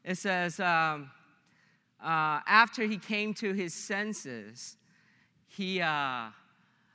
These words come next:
he turned. He began to, uh, to, uh, embark on this journey home. Must be a long journey. Um, where do you think he got the strength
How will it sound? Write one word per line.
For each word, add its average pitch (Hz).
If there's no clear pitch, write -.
he 196
turned. 170
He 170
began 175
to, 151
uh, 127
to, 170
uh, 135
embark 165
on 147
this 135
journey 156
home. 127
Must 185
be 180
a 151
long 139
journey. 123
Um, 127
where 185
do 190
you 180
think 180
he 151
got 143
the 127
strength 139